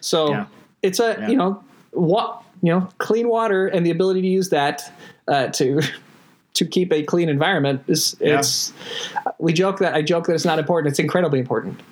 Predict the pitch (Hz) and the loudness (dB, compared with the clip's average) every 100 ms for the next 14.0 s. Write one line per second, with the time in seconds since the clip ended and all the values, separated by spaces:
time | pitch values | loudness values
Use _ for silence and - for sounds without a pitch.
0 | - 117 107 104 95 92 87 85 85 - | -12 -10 -8 -6 -8 -8 -14 -16 -18 -4
1 | 127 98 135 131 131 127 - - 135 147 | 0 0 -2 -2 -2 -2 -8 -10 -2 -2
2 | 147 127 110 107 - 98 101 107 165 151 | 0 -2 -2 -4 -6 -8 -6 -6 -2 -2
3 | 127 123 117 117 107 113 113 113 110 107 | -2 -2 -2 -4 -4 -4 -4 -4 -6 -10
4 | - - 151 147 143 139 117 127 - - | -8 0 4 4 4 2 0 -4 -14 -14
5 | - 147 160 143 139 131 123 120 117 135 | -4 0 0 0 -2 0 -2 -2 -2 -4
6 | 110 107 117 127 - 123 - _ - 131 | -2 -2 -2 -2 -4 -6 -6 _ -4 -2
7 | 117 151 131 147 131 123 123 127 127 131 | 2 2 2 0 0 -2 -4 -4 -4 -6
8 | - - - 147 127 143 139 135 135 135 | -14 -16 -2 2 4 4 2 0 0 -4
9 | 131 127 - - - _ _ _ - - | -6 -12 -20 -20 -20 _ _ _ -16 -8
10 | 156 151 165 156 151 180 190 - - 170 | -4 0 0 0 0 0 0 -4 -2 -2
11 | 147 127 104 98 92 _ _ - 127 123 | 0 -2 -2 -4 -8 _ _ -10 -6 -6
12 | - 156 165 160 165 165 127 120 117 - | -4 -2 0 0 -2 -2 -4 -4 -6 -4
13 | 135 135 127 120 110 107 - 69 65 | -2 -2 -4 -6 -6 -6 -8 -12 -12